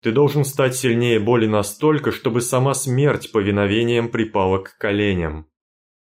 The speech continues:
И пока не устранена причина появления агрессии, любого плана плюс-минус, в самом себе, в вопросах самосознания ты будешь топтаться на одном месте.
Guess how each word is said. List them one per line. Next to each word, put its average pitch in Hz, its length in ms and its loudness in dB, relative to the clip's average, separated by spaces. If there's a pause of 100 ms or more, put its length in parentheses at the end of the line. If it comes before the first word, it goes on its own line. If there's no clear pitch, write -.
(300)
И 104 120 -8
пока 120 280 0
не 165 120 4
устранена 147 580 0
причина 120 480 -2
появления 110 560 2
агрессии, 117 1000 -4 (200)
любого 147 540 2
плана 104 380 0
плюс-минус, 92 840 -6 (280)
в - 80 -18
самом 165 340 0
себе, 120 420 0
в 95 140 -2
вопросах 135 520 -2
самосознания 139 920 0
ты 143 160 0
будешь 135 300 -2
топтаться 113 580 -2
на 104 140 -2
одном 104 260 -4
месте. 90 600 -6